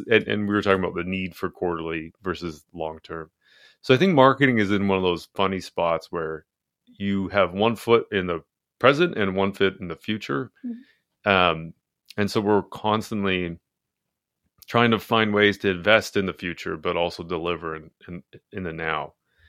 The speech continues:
Speaker 1: Um, and so I would put that in terms of, like, do you put all your money into R O I type of activations? You know, just give me the fifty percent discount, uh, or whatever the thing is that you see all the time on, uh,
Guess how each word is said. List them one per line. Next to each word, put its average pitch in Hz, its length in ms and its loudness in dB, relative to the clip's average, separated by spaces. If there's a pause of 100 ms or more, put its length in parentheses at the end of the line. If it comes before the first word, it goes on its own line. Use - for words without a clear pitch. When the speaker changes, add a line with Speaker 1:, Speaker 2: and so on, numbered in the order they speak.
(500)
Speaker 1:
Um, 85 340 0
and 110 140 2
so 120 140 10
I 120 100 12
would 127 200 6
put 143 180 6
that 123 160 8
in 110 120 4
terms 104 320 2
of, 92 200 2
like, 85 380 -2 (680)
do 104 80 -2
you 95 80 -2
put 127 180 2
all 131 200 8
your 120 100 2
money 110 360 2
into 87 460 0 (500)
R 107 240 8
O 95 120 8
I 90 240 6
type 90 360 2
of 85 320 -4 (420)
activations? 95 1080 -4
You 82 180 -14
know, 78 80 -18
just - 200 -18
give 95 100 -8
me 95 80 -4
the 87 100 -6
fifty - 280 -6
percent 92 360 -4
discount, 85 540 -6 (200)
uh, 82 380 -6
or 80 160 -8
whatever 85 280 0
the 80 120 -12
thing 80 260 -8
is 80 180 -8
that 65 100 -14
you 90 60 -8
see 87 200 -6
all 82 120 -2
the 80 60 -10
time 82 300 -12 (880)
on, 85 340 -2
uh, 80 240 -6